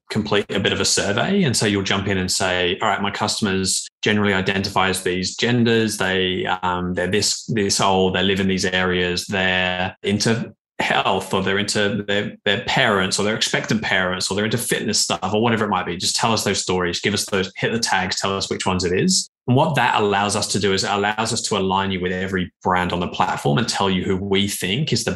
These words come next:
best possible fit for you. And so it'll be that hopefully you're sharing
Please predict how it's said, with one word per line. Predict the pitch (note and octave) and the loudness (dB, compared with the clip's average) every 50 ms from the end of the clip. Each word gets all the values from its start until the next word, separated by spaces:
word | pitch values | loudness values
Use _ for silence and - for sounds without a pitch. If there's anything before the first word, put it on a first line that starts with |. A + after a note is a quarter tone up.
| - - | -2 -4
best | F2+ F2 - - - - - | -4 -2 -2 -4 -4 -4 -4
possible | - F#2+ - - - - - E2 D#2+ | -4 -4 -2 -2 -2 -2 -4 -4 -4
fit | - - - F2 E2+ - - _ _ - | -4 -4 -2 -2 -2 -4 -8 _ _ -6
for | - - F2+ | -2 -2 0
you. | E2+ F2+ F2+ F#2+ A#2 E3+ G3 F#3+ F#3+ - - | 0 0 2 2 2 4 2 2 0 -2 0
And | B2 G#2+ | 0 2
so | - B2 A2 G#2+ G#2+ G2+ G2+ - - _ - | 4 4 4 4 4 2 0 -4 -6 _ 0
it'll | C3 B2 B2 A#2 G#2+ | 2 2 2 2 2
be | B2+ D3+ D#3+ D3 | 2 2 2 2
that | A#2 G2+ | 0 0
hopefully | - - D3 D#3+ D#3+ - - G#2 F#2+ | 0 0 0 -2 -2 -2 -4 -2 -2
you're | G2 G2+ F#2+ | 0 -2 -2
sharing | - - - G#2+ G#2 G2+ G2 F#2+ F#2 F#2 F#2 | -2 -2 0 0 0 0 0 0 -2 -2 -4